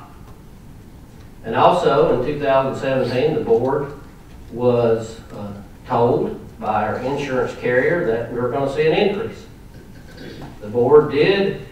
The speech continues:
make an adjustment to where the employee, uh, paid five more percent of that particular increase, but it still resulted in the commission needing to come up with about three hundred thousand dollars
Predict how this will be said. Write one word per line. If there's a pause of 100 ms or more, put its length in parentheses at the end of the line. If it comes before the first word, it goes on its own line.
(220)
make
an
adjustment (800)
to
where
the
employee, (180)
uh, (120)
paid
five
more
percent
of
that
particular
increase,
but
it
still
resulted
in
the
commission (480)
needing
to
come
up
with
about
three
hundred
thousand
dollars